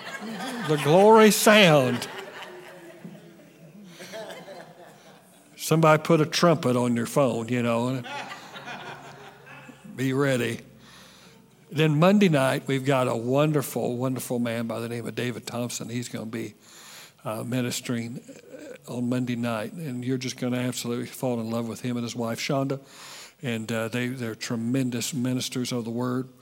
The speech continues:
Then Tuesday night, it'll be yours truly. So, but then Wednesday, we're going to have Kevin Powers. Prophet Kevin Powers will be with us, and it's just gonna be a wonderful time. We're gonna end off with a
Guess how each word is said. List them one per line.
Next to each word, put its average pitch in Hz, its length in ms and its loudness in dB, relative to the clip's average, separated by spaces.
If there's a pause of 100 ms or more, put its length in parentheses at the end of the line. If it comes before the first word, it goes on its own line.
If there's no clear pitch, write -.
(380)
Then 113 220 -6
Tuesday 165 420 2
night, 180 400 4
it'll 139 200 0
be 127 240 0
yours 147 400 2
truly. 127 560 0 (1700)
So, 123 520 0 (680)
but - 180 -6
then 135 220 0
Wednesday, 170 420 2
we're 156 180 0
going 143 200 0
to 127 80 -2
have 131 320 -2
Kevin 175 420 0
Powers. 143 640 -2
Prophet 127 400 -6
Kevin 151 300 0
Powers 170 480 -2
will 156 120 -2
be 165 200 0
with 165 200 -2
us, 180 260 0 (480)
and 131 100 -2
it's 196 160 0
just 160 240 -4
gonna 143 160 0
be 127 160 0
a 117 80 -2
wonderful 147 680 0
time. 135 320 -2
We're 113 100 -8
gonna 120 200 -2
end 139 240 0
off 135 320 0
with 110 180 -8
a - 180 -6